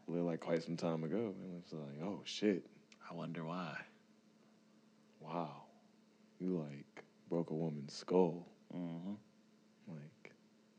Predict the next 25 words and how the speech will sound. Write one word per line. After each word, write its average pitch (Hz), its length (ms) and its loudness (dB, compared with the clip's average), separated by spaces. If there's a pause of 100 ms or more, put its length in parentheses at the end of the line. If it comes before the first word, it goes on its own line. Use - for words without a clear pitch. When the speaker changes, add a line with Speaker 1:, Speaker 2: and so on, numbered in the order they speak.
(200)
Speaker 1:
or 82 180 -4
cracked 85 360 -2
it 76 100 -10
or 78 80 -8
some - 220 -12
shit. - 240 -8 (160)
Or 101 60 -4
her 107 80 8
skull 113 400 12
was 120 180 12
Speaker 2:
Yeah, 95 60 10
fractured, 82 500 10 (100)
basically. 90 340 4
Speaker 1:
something 117 300 12
happened 107 340 12
to 110 100 10
Speaker 2:
Yeah. 92 80 12
Speaker 1:
her - 40 12
skull. 185 480 12
<laughs> - 20 12
Like, 180 380 12
damn. 104 440 12
Speaker 2:
Right. 71 380 2
Concussion, 117 460 6 (100)
basically. 78 500 -6